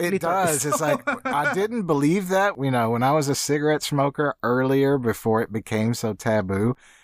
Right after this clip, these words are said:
Speaker 1: and people would say, "Oh, you could smell those things down the block." It's like, "Whatever. You're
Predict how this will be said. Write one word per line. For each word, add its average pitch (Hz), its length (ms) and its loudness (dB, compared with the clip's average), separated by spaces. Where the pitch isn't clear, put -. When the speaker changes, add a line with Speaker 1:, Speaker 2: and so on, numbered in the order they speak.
Speaker 1:
and 92 140 -4
people 104 240 0
would 104 140 0
say, 92 160 -2
"Oh, 90 60 0
you 143 60 0
could - 140 -4
smell 127 260 0
those 123 200 -2
things 120 260 -2
down 110 260 0
the 104 80 -2
block." 92 360 -2
It's 87 100 -8
like, 98 160 -2
"Whatever. 92 520 0
You're 131 140 0